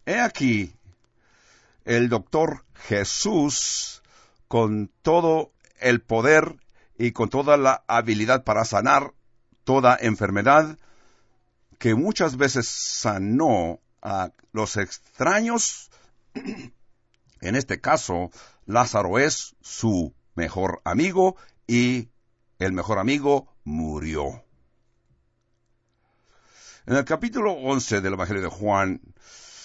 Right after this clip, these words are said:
vemos la transición del ministerio público de Jesús a lo que nosotros le llamamos el ministerio privado. Aquí vemos que dejó las multitudes,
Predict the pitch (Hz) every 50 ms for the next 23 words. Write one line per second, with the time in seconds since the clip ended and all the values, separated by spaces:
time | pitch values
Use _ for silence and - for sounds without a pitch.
0 | - - _ _ _ - 95 113 156 175 175 165 156 131 123 110 104 101 87 -
1 | _ _ _ _ - 110 98 95 95 92 92 - - 98 95 90 85 - - -
2 | 131 165 175 165 170 165 175 180 170 - _ _ _ _ _ _ _ 98 104 110
3 | 110 110 107 107 107 95 87 - - _ - 98 101 101 - - 139 143 131 117
4 | - - 135 135 135 123 - 113 98 92 - - 85 87 - - 165 170 185 -
5 | - - - - - - - - - _ _ _ _ _ _ - - 90 113 113
6 | - 117 110 107 95 - 160 143 143 131 117 113 110 113 113 113 123 131 135 131
7 | 127 123 - - - _ _ _ _ - 107 110 110 107 104 98 - - 127 127
8 | 127 127 117 - 123 110 101 101 95 92 90 85 85 82 - - - - - -
9 | - _ _ _ _ 98 107 104 - - - 220 226 196 156 120 92 - - 90
10 | 117 143 147 139 135 131 120 - - 123 113 110 110 110 - - 92 110 110 110
11 | - - 151 160 165 151 - - 117 110 110 101 104 104 104 107 104 90 - 101
12 | 101 95 - 170 196 233 226 226 214 208 - - - -